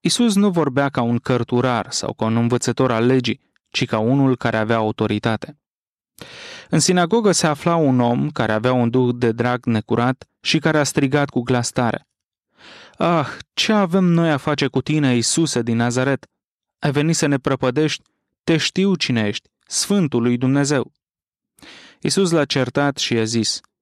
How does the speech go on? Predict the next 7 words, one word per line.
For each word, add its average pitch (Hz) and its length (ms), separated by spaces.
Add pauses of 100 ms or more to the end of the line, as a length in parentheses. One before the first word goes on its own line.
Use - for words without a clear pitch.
(300)
„Taci 143 280
și 123 380
ieși 151 220
afară 123 300
din 117 160
omul 113 240
acesta.” - 480